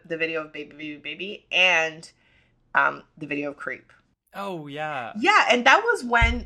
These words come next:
Speaker 1: you acci-, you accidentally see her boob, 'cause there's a moment where the
Speaker 2: Ooh.
Speaker 1: shirt flies up and you see her, uh, like, her, her lower boob, yeah.
Speaker 2: Oh, really?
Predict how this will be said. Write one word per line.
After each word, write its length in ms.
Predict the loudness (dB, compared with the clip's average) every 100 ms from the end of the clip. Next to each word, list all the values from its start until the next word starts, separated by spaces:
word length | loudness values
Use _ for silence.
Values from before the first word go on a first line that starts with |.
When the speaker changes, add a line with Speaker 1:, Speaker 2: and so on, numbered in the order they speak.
| -10
Speaker 1:
you 540 | -8 -6 -2 -2 -4 0
acci-, 320 | 2 2 -4 -18 _
you 220 | -8 0
accidentally 540 | 0 0 -6 -10 -10 -12
see 160 | -12
her 120 | -10 -8
boob, 260 | -8 -8
'cause 140 | -10 -10
there's 140 | -10
a 60 | -8
moment 480 | -4 -4 -4 -6 -2
where 520 | -2 0 -2 -6 -12 -6
the 80 | -4
Speaker 2:
Ooh. 40 |
Speaker 1:
shirt 360 | -4 -4 -4 -6
flies 520 | -8 2 4 4 2
up 420 | 4 4 4 0 _ _ -20 _ 2
and 240 | 2 2
you 120 | -6
see 360 | -8 -8 -6 -6
her, 380 | -2 -2 -4 -8 _ -18
uh, 120 | -16 -4
like, 220 | 0 0 -2
her, 300 | -6 -6 -8
her 120 | -12 -10
lower 200 | -10 -4 -2
boob, 120 | -2 -6
yeah. 80 | -10
Speaker 2:
Oh, 160 | -10 -10
really? 380 | -10 -10 -12